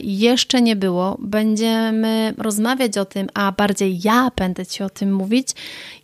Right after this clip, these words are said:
jak podejść do tej fotografii troszeczkę inaczej. A w tajemnicy, powiem Ci, ale w takiej totalnej tajemnicy, że podczas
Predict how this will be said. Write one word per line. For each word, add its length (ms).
jak 540
podejść 380
do 100
tej 160
fotografii 580
troszeczkę 500
inaczej. 640
A 160
w 100
tajemnicy, 880
powiem 320
Ci, 280
ale 200
w 60
takiej 320
totalnej 680
tajemnicy, 800
że 280
podczas 760